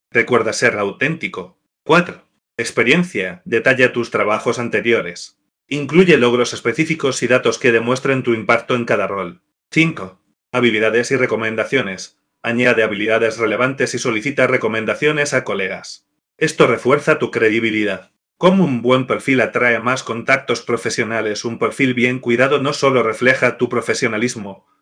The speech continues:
sino que también facilita la conexión con otros. Cuando tu perfil resalta, es más probable que otros te busquen. Aquí hay algunas razones por las que un buen perfil es clave. Uno.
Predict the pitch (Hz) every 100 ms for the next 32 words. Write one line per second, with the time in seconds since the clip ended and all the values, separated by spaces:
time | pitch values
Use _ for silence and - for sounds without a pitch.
0 | _ - 131 120 123 120 113 123 143 143
1 | 131 131 156 175 147 127 117 110 - 127
2 | 147 175 _ _ - 127 143 151 90 87
3 | - _ _ _ _ 123 117 104 110 113
4 | 104 135 127 110 135 131 - 87 - 143
5 | 143 135 123 - 113 117 135 131 117 113
6 | 104 98 101 120 - 98 87 - _ _
7 | _ - 202 185 127 110 120 127 104 107
8 | 104 120 127 127 135 127 117 - 113 110
9 | 110 110 110 143 139 160 - 156 135 95
10 | - - 151 90 -